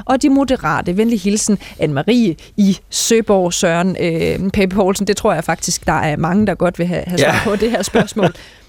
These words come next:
Speaker 2: <laughs> Jeg ville da også ønske, at jeg kunne svare sådan. Nu skal I høre opskriften. Altså, det er klart, det vi kan gøre, det, jeg går ikke så meget op i blokke, men jeg går ind for en borgerlig ledet regering.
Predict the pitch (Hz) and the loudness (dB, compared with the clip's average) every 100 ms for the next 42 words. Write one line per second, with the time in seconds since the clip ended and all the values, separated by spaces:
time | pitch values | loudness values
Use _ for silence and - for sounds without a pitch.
0 | _ - - 196 147 175 190 185 185 185 | _ -8 -6 -6 0 0 2 2 2 0
1 | - 143 143 - 135 165 - 143 139 143 | 0 -2 -2 -4 -2 -2 -2 -2 -2 -6
2 | - 143 139 143 156 - 123 - 113 - | -2 2 4 2 0 -4 -4 -4 -10 -10
3 | - - - - - 107 98 - 123 131 | -16 -16 -6 -4 -4 -4 -6 -4 -2 -2
4 | 95 - _ - _ - - - - 151 | -6 -18 _ -20 _ -20 -18 -20 -2 -2
5 | 120 127 180 - - - 90 - - - | 0 -2 0 0 -2 -4 -6 -8 -16 -20
6 | - - - - 131 123 147 170 - 131 | -20 -20 -20 -6 -2 -2 2 0 2 0
7 | 127 123 - 104 113 95 90 127 110 104 | 0 -2 -2 -2 -2 -6 -2 0 2 2
8 | 147 131 117 107 98 135 131 113 127 - | -2 -2 -4 0 2 2 2 0 -2 -4
9 | - 95 82 80 | -8 -6 -8 -8